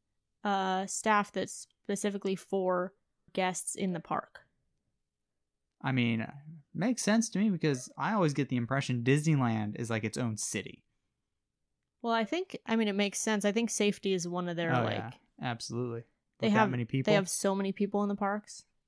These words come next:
Speaker 1: especially, like, on those hot days.
Speaker 2: Oh, goodness. It gets toasty.
Speaker 1: So we have another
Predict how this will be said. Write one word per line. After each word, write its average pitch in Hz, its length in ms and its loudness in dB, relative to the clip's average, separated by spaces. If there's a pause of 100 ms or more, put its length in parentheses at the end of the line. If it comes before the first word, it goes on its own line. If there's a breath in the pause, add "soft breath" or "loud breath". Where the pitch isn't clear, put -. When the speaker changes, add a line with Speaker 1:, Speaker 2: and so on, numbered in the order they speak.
(500)
Speaker 1:
especially, 277 460 0
like, 254 180 4
on 202 140 0
those 208 140 -2
hot 196 360 0
days. 196 640 -2
Speaker 2:
Oh, 117 300 4
goodness. 107 360 -2
It 113 120 0
gets 110 200 -2
toasty. - 500 -4 (640)
Speaker 1:
So 214 220 2
we 214 100 6
have 233 160 8
another 208 420 8